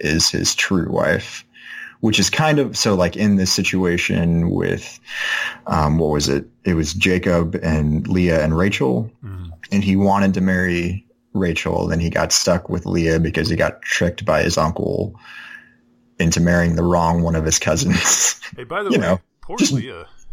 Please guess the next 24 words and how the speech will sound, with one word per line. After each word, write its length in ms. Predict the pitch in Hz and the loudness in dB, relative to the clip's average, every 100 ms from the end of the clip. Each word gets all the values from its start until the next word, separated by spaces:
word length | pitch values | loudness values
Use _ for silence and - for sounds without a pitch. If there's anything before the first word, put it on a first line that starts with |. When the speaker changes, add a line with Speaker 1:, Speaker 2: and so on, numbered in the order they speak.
| - - - | -16 -18 -2
Speaker 1:
basic 420 | 107 98 101 87 | 0 2 -2 0
biblical 340 | 98 90 85 87 | -2 -2 -4 -4
stuff. 280 | - 92 - | -2 -4 -2
Yeah, 240 | 185 87 | 0 2
poor 220 | - - 107 | 0 0 0
Leah. 380 | 85 82 107 - - - - - - - - | 2 2 0 -4 -16 -16 -12 -12 -12 -14 -4
But 160 | 131 127 | -2 2
so, 200 | 127 117 | 2 2
but 200 | 117 107 | 0 -2
the 80 | 95 | 0
thing 280 | 170 233 | 0 2
is, 440 | 90 82 87 87 - | 2 2 0 0 0
so 180 | - 98 | 0 0
God 480 | 85 98 135 175 127 | 0 0 2 2 0
seems 400 | - 101 95 92 | 0 2 0 0
to 240 | 98 87 | -2 -2
acknowledge 640 | 85 90 85 82 82 87 - | 0 0 2 2 2 0 0
Leah 520 | 95 98 90 87 82 | 2 4 4 4 2
as 720 | 76 73 78 82 - - - - | 2 0 0 0 0 0 -4 -6
the 60 | 87 | -6
true 360 | - - 120 95 | -2 2 2 2
wife. 480 | 82 69 87 - | 2 2 0 -2
Like, 160 | - - | -4 -2
he, 280 | - 82 | -2 -2